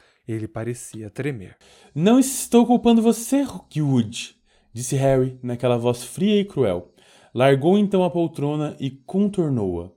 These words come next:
Speaker 2: aproximando-se do homem encolhido no chão, e parou diretamente sobre ele, ainda na sombra, olhando de uma altura maior do que a normal. "Você tem certeza de sua informação, Rookwood?", perguntou Harry.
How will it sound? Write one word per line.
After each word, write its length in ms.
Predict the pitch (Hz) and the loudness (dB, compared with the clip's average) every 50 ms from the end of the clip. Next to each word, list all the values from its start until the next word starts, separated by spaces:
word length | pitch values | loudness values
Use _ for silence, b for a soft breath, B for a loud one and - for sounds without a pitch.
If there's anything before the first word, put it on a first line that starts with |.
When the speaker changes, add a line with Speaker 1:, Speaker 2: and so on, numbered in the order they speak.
| _ - | _ -8
Speaker 2:
aproximando-se 1120 | - 113 - 127 131 123 127 - 131 127 127 135 165 190 190 180 196 190 196 - - - 151 | -8 -8 -2 0 0 0 0 -2 -2 -2 -2 0 0 -2 -2 -2 -2 -4 -6 -10 -16 -12 -8
do 100 | 143 143 | -2 0
homem 540 | 135 123 120 120 123 123 123 131 139 123 - | 0 0 0 -2 -2 -4 -4 -4 -6 -8 -8
encolhido 480 | 123 127 127 131 139 120 117 110 107 110 | -8 -8 -6 -4 -4 -4 -2 -4 -6 -6
no 100 | 110 113 | -8 -10
chão, 340 | - - - 82 78 - _ b b b b b b b b | -12 -12 -14 -14 -14 -16 _ b b b b b b b b
e 80 | 113 113 | -12 -6
parou 320 | - 127 127 127 135 135 | -2 0 2 4 4 4
diretamente 540 | 127 135 143 156 151 160 151 147 147 139 143 | 2 2 0 0 0 -2 -2 -2 -4 -4 -6
sobre 300 | - 143 135 131 123 110 | -4 -4 -4 -2 -2 0
ele, 340 | 104 98 98 92 92 92 _ _ _ _ _ _ _ | 0 0 -2 -4 -6 -8 _ _ _ _ _ _ _
ainda 340 | - 113 120 143 156 156 156 | -4 -2 -2 0 0 -2 -2
na 140 | 151 151 147 | -2 -4 -4
sombra, 560 | 139 - - - 107 104 101 98 95 92 92 b b b b b b b | -6 -10 -8 -6 -4 -4 -2 -4 -4 -6 -6 b b b b b b b
olhando 480 | 117 120 123 120 139 156 185 185 180 | 0 0 2 2 2 2 2 2 0
de 100 | 160 165 | 0 -2
uma 140 | 165 160 151 | -2 -2 -2
altura 380 | 147 147 143 - 156 151 147 147 | -4 -4 -6 -6 -6 -6 -4 -4
maior 440 | 147 143 139 135 135 135 147 160 | -2 -2 0 0 0 0 0 0
do 80 | 170 175 | -2 -4
que 120 | - 165 | -4 -4
a 40 | 156 | -6
normal. 600 | 156 151 151 139 117 95 87 87 87 - _ _ - | -6 -4 -4 -4 -2 -2 -2 -2 -4 -8 _ _ -8
"Você 320 | 120 143 170 165 - 202 | -4 -4 -2 -2 -2 -4
tem 180 | 196 202 196 196 | 0 2 0 0
certeza 840 | 196 - 202 190 185 185 - 165 170 190 208 196 - - 160 156 139 | 2 4 4 4 4 2 2 6 6 6 6 4 -2 -6 -4 -4 -2
de 100 | 135 143 | -2 -4
sua 180 | 143 - 147 151 | -4 -4 -4 -4
informação, 800 | 147 143 147 139 135 135 131 131 - 143 147 196 240 240 - - | -4 -2 -2 0 0 0 -4 -4 -4 -2 -2 -2 -2 -4 -6 -12
Rookwood?", 600 | - 135 127 - 127 113 107 107 98 95 - - _ | -12 -12 -8 -4 -4 -2 -2 -4 -6 -8 -12 -16 _
perguntou 460 | - 117 117 104 113 110 107 113 107 104 | -2 -2 -2 0 -2 -4 -4 -2 -2 -2
Harry. 360 | 95 98 95 90 87 92 | 0 -2 -2 -2 -2 -6